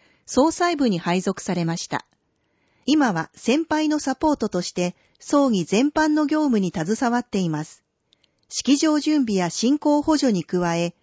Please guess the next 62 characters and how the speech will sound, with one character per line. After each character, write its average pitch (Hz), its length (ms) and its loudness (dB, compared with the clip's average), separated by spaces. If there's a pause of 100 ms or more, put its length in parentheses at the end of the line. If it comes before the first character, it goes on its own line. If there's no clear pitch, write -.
(220)
最 247 260 0
近 262 240 0
で 240 120 -2
は 160 180 0
司 - 160 -8
会 285 260 0
を 311 80 2
任 285 300 0
せ 320 80 -2
て 240 140 -2
い 190 80 -2
た 214 100 -2
だ 226 120 -2
く 233 120 -8
機 - 140 -18
会 226 180 0
も 170 140 -2
増 247 160 0
え 269 80 2
て 180 140 -4
き 180 120 -4
ま 165 140 -2
し - 100 -10
た。 - 180 -6 (680)
ま 196 160 -2
た、 214 240 -4 (380)
遺 180 140 0
影 285 220 2
写 277 160 -2
真 233 260 0
や 165 160 -2
式 - 300 -2
の 220 140 2
内 208 260 0
容 294 160 2
に 285 120 2
つ - 160 -6
い 277 120 0
て、 185 260 -2 (260)
ご 208 140 4
遺 285 80 2
族 - 260 -2
と 185 140 0
打 160 80 -2
ち 220 180 2
合 254 100 4
わ 285 40 0
せ 285 160 -2
を 277 140 4
行 285 140 0 (140)
う 277 60 2
こ 277 140 -2
と 285 120 0
も 185 180 2
あ 190 100 0
り、 156 200 -4 (460)
寄 185 140 2
り 254 100 2
添 240 240 2
い 226 40 -6
方 226 280 -4
や 175 240 -2